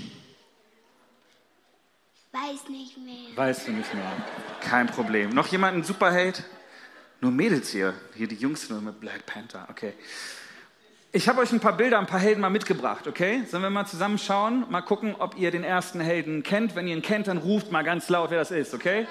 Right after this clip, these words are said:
Speaker 2: Spider-, natürlich. Spider-Man. Genau, sehr cool. So, wer ist der Nächste? Guck mal, den kennen die Kinder gar nicht mehr so richtig, ne? Nur, nur wir Älteren. Superman.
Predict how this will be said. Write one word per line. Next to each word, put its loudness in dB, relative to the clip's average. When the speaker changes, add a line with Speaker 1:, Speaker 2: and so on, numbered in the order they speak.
Speaker 2:
Spider-, 4
natürlich. 2
Spider-Man. 0
Genau, 0
sehr 0
cool. -6
So, 0
wer 2
ist -6
der 2
Nächste? 0
Guck 2
mal, 4
den -2
kennen 2
die 2
Kinder 2
gar 2
nicht -4
mehr 2
so -2
richtig, -4
ne? 0
Nur, -4
nur -4
wir -2
Älteren. -2
Superman. -4